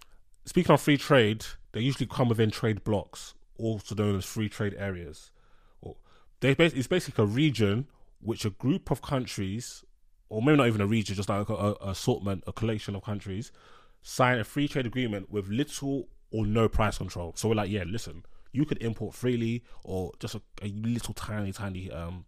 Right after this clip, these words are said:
percentage on top." And so there's no tariffs and no quotas. Examples of this is nafta, which is in North America, the E U, which we all know about, and opec. opec is, like,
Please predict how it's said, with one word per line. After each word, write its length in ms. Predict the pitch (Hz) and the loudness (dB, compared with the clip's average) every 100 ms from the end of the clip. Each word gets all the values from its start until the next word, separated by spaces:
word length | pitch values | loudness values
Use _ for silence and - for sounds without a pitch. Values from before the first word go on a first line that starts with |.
| - | -14
percentage 480 | - - 101 101 87 | -12 -10 -12 -12 -14
on 80 | 95 | -14
top." 240 | 92 80 - - - - - - - - - - | -14 -18 -20 -20 -20 -20 -20 -20 -20 -20 -20 -8
And 180 | 107 101 | -4 -2
so 160 | 110 | 0
there's 160 | 104 101 | 0 2
no 220 | 127 131 123 - - | 2 2 0 -10 -4
tariffs 320 | 120 107 104 | -2 -2 -2
and 80 | 104 | -4
no 100 | 104 | -4
quotas. 480 | - 101 87 90 - | -4 -6 -6 -10 -8
Examples 440 | 104 120 127 120 113 | -2 2 2 2 0
of 60 | |
this 220 | 107 - | 0 0
is 100 | 98 | -2
nafta, 500 | 98 117 - 113 123 - - - | 0 0 0 -2 -2 -4 -14 -14
which 140 | 101 92 | -10 -6
is 100 | 98 | -6
in 180 | 95 | -4
North 180 | 98 98 | -6 -6
America, 500 | 101 104 - 104 120 - - - - | -6 -6 -6 -6 -8 -10 -20 -20 -10
the 180 | 110 117 | -2 2
E 40 | 120 | 6
U, 220 | 120 139 - - - - - - - | 6 6 2 -8 -20 -20 -20 -20 -12
which 160 | 101 101 | -10 -4
we 140 | 101 | -2
all 140 | 98 104 | 0 2
know 180 | 101 | 0
about, 400 | 101 92 90 87 - - - | -2 -6 -10 -12 -18 -16 -4
and 300 | 104 101 101 | 0 0 2
opec. 520 | 110 117 - 92 - - - - - | 4 4 4 -2 -6 -18 -20 -20 -2
opec 320 | 110 - 101 104 | 2 4 4 0
is, 140 | 92 | -2
like, 180 | 92 | -4